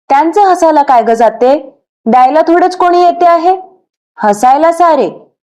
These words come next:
मदत करायला कोणी नाही. देव तर हसणार नाही ना, देव रागावणार नाही ना?" मी विचारले. आई म्हणाली, "श्याम,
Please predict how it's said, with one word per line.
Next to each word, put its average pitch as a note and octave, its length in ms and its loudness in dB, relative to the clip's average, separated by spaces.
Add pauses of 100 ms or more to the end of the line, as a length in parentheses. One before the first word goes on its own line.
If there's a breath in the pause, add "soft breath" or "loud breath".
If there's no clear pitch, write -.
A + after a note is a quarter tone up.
(140)
मदत B3+ 420 0
करायला D4+ 300 2
कोणी D4+ 260 0
नाही. C#4 280 -2 (640)
देव C#4 340 2
तर E4+ 120 2
हसणार D4 460 0
नाही C4+ 180 0
ना, D4+ 220 0 (800)
देव A3+ 240 2
रागावणार C4+ 520 0
नाही F4 200 0
ना?" A4+ 320 0 (1120)
मी G3+ 200 2
विचारले. F3+ 580 -2 (840)
आई E3 200 2
म्हणाली, G3+ 720 -4 (540)
"श्याम, F#3 500 -2